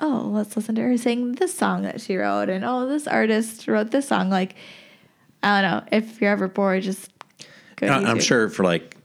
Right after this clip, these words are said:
Speaker 2: her perspective of the song is different than his.
Speaker 1: Right. Well, because,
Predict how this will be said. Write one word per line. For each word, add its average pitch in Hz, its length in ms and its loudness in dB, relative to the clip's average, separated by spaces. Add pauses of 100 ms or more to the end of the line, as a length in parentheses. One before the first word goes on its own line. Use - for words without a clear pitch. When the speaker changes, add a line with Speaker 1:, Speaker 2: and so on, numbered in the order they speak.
(240)
Speaker 2:
her 131 160 2
perspective 90 500 0
of 80 40 -4
the 82 80 0
song 82 340 0
is 76 100 -4
different - 280 -6
than 71 120 -8
his. 87 460 0 (360)
Speaker 1:
Right. 202 280 0
Well, 208 120 2
because, 214 560 0